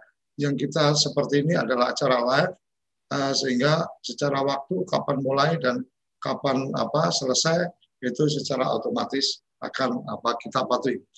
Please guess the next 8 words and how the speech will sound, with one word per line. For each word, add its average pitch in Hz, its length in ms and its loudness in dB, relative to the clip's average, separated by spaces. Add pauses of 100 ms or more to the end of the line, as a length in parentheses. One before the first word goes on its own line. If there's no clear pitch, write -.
(140)
Sampai 214 240 10
di 190 80 10
sini, 240 440 12
eh, 190 840 2 (560)
obrolan 170 480 6
kita 190 480 2 (480)
Kepoin 160 400 4
Desa. 180 480 6